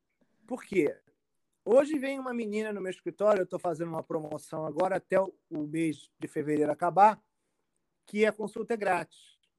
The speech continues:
E ela veio com uma petição já feita, ela mesma fez, muito estudiosa a menina. Eu olhei a petição, vi que tava tudo bem e só dei meu aval. Falei, "Pode dar entrada, você tem que adicionar uma coisa ou outra, entendeu? Uma coisinha ou outra."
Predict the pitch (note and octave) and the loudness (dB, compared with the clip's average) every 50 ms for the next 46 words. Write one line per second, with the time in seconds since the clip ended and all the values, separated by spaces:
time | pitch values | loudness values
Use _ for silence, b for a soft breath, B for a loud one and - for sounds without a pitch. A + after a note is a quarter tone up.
0 | _ _ _ _ _ _ _ _ _ _ _ - G3+ A3 A#3 A#3 B3 B3+ A3 F#3 | _ _ _ _ _ _ _ _ _ _ _ -6 0 0 2 2 2 0 -2 -2
1 | A#3 B3+ C4 B3+ - B3 B3 A#3 - B3 B3 A#3+ - - - - G#3 G#3+ A3+ A3 | -2 -2 -4 -6 -10 -10 -10 -8 -8 -8 -10 -10 -12 -10 -4 -2 0 0 0 -2
2 | G3 D#3+ F#3+ G3 F#3 - - G3 G#3+ G#3 - G3 G3 G3 F#3 F#3+ G3+ F#3+ F#3+ F#3 | -2 0 0 0 -2 -2 -4 -4 -2 -2 -2 -2 -2 -2 -2 -2 -2 -2 -4 -6
3 | E3 - - F3 F#3+ G3+ G3+ - - - - - _ _ _ _ - - E3+ F#3+ | -8 -6 -4 -4 -2 -4 -4 -8 -14 -20 -20 -20 _ _ _ _ -12 -6 -2 0
4 | A3+ C4 C4+ - - - - - G#3 E3 D3 E3 E3 F3+ F3 D#3+ D#3+ D3+ D3 D3 | 2 2 2 0 -4 -6 -4 -2 -2 0 2 4 4 4 4 2 -2 -6 -6 -4
5 | D#3 F3+ G3+ G#3 G#3 G#3 - _ _ _ _ _ - A3+ A#3+ B3+ B3+ B3 B3+ B3+ | -4 -4 -4 -4 -6 -8 -10 _ _ _ _ _ 4 6 8 8 8 8 6 2
6 | B3 - - B3 A#3 - - - B3 C4 C4 A3+ G#3+ B3 A#3 _ - A#3+ A3+ A3 | 0 0 -4 -8 -8 -8 -10 -10 -10 -8 -8 -8 -10 -10 -12 _ -6 -4 -4 -4
7 | G#3+ - A3 G#3 A3+ F3 F#3+ G3 G#3 A3+ A#3+ B3+ _ _ _ _ _ _ _ _ | -6 -8 -8 -10 -6 -4 -2 -2 -2 -4 -6 -10 _ _ _ _ _ _ _ _
8 | _ _ _ _ _ _ _ _ - B3 C#4 D4+ D#4 E4 D4+ - - - D4+ D4 | _ _ _ _ _ _ _ _ -6 -2 0 0 0 0 -2 -8 -2 0 2 2
9 | D4+ C#4+ B3 A#3 C#4+ D4+ D4 C#4+ D4 D4+ D#4+ D#4 B3 A#3 C4 C4+ C#4 C#4 C#4 - | 2 2 0 0 0 0 0 0 2 0 2 0 0 2 2 2 2 0 -2 -8
10 | _ _ _ A#3 A3+ A3 G#3+ G#3+ - - G#3+ A#3+ C4 C4 A#3+ C4 C4 C4 B3+ A#3+ | _ _ _ -4 -2 -2 -2 -2 -4 -4 -2 -2 -2 -2 -2 -2 -4 -4 -4 -8
11 | - G#3+ G#3+ G#3+ A3+ A#3+ G#3+ F#3+ F3 D#3 D#3 E3+ F#3+ - G#3+ G#3+ G#3 G#3 F3+ F3 | -6 -4 -4 -4 -4 -4 -6 -6 -6 -6 -8 -10 -10 -8 -6 -4 -4 -6 -6 -6
12 | - - G#3+ F#3+ F#3+ F#3+ F#3 F#3+ F#3 F3+ - _ F3+ F#3 F3+ E3 F3 E3+ E3+ G3+ | -6 -6 -6 -6 -4 -6 -6 -4 -6 -6 -6 _ -2 -2 -2 -2 0 0 2 2
13 | A#3+ C4 - - D#3+ C#3+ - - F3 A4 C#4+ D4+ - _ _ _ _ _ _ _ | 2 2 0 -4 -12 -12 -10 -6 -4 -2 -2 -2 -4 _ _ _ _ _ _ _
14 | - F#3+ G3 F#3+ - G3 F#3+ F3+ D#3+ D#3+ F3+ G3 F#3+ F#3 F3+ F#3+ A#3 C4 C4+ B3+ | -2 0 0 0 2 2 0 0 0 -4 -8 -6 -4 -2 -2 0 0 -2 -2 -4
15 | - F3+ E3+ | -8 -14 -16